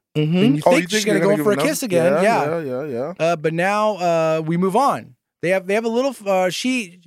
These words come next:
Speaker 2: she comes to a point where she's like, "I think I gotta go. I gotta leave,"
Speaker 1: Mm-hmm.
Speaker 2: because I think she, wh-, when she gives her that look,
Speaker 1: Yeah.
Speaker 2: I think she's maybe too afraid to initiate the kiss or whatever, and she realizes she's mad. I'm not really a hundred percent sure,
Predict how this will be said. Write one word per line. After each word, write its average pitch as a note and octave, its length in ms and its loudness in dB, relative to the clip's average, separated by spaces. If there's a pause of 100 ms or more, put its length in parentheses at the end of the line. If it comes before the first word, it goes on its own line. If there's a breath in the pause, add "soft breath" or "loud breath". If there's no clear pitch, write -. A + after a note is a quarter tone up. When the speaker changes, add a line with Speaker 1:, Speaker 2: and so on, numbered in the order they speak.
(320)
Speaker 2:
she - 180 -4
comes D4 160 0
to C4+ 80 2
a A3 60 0
point G#3+ 200 0
where G3+ 80 -4
she's F#3+ 160 -6
like, F3 180 -2
"I F#3+ 120 -2
think F#3 160 -6
I F3+ 40 0
gotta D#3 180 -2
go. A#2+ 300 -6 (220)
I D3 80 -2
gotta D#3+ 140 0
leave," D#3 420 -2
Speaker 1:
Mm-hmm. D#3+ 80 -12 (200)
Speaker 2:
because D#3 320 -4
I E3 120 -2
think G#3 220 -4
she, G3+ 240 -4 (180)
wh-, D#3+ 40 -14 (220)
when E3 100 -4
she F#3 140 -6
gives A3+ 200 -4
her A#3+ 60 0
that F#3+ 180 0
look, D#3+ 400 -2 (260)
Speaker 1:
Yeah. C#3 220 2
Speaker 2:
I D#3+ 60 -6
think F3+ 160 -2
she's E3 360 -6 (160)
maybe D#3+ 260 -4
too E3+ 160 -4
afraid E3+ 400 -2
to D#3 120 -4
initiate E3 480 -4
the E3 80 -6
kiss F3+ 320 -4
or D3 40 -6
whatever, D#3 400 -2
and D3 140 -6
she D3 140 -8
realizes D3 320 -2
she's A#2+ 200 -12
mad. F3 320 -2
I'm A3 120 -6
not B3+ 120 0
really G3 140 0
a D#3 60 -2
hundred E3 140 -2
percent D3+ 260 -4
sure, D#3+ 340 -2